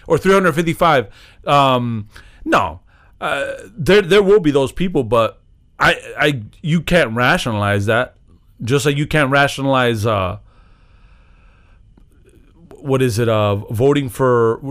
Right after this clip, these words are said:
dude in Pennsylvania. What was, <laughs> what was his name?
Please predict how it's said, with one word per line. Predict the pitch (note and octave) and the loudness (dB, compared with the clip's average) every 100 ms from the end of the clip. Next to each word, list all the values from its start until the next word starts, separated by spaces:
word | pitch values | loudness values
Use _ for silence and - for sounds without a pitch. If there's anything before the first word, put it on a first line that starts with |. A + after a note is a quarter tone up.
| A#2+ | 0
dude | D3 D3+ | 2 2
in | C#3 | 0
Pennsylvania. | C#3+ B2+ B2 C3+ C3 A2+ | -2 -2 -2 -2 0 0
What | G#2 A#2+ | 0 0
was, | B2+ A#2 A2 | 0 0 -4
<laughs> | - - - - - - | -8 -18 -12 -10 -10 -10
what | C3+ | -6
was | A2+ B2 | -6 -4
his | A#2 | -4
name? | B2 B2 B2 | -4 -4 -6